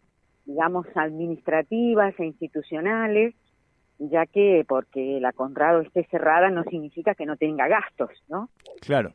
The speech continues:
Speaker 1: Y que de alguna manera, <clears throat> bueno, ayudan, este, y colaboran un poco con este especie de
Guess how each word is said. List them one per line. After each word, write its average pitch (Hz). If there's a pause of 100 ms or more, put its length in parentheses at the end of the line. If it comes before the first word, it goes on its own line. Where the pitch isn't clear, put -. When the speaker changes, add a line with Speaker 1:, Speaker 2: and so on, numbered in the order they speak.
Speaker 1:
Y 214
que 202
de 175
alguna 160
manera, 196 (140)
<clears throat> -
bueno, 143 (180)
ayudan, 180
este, -
y 139
colaboran 160
un 165
poco 170
con 143
este 156 (480)
especie 165
de 131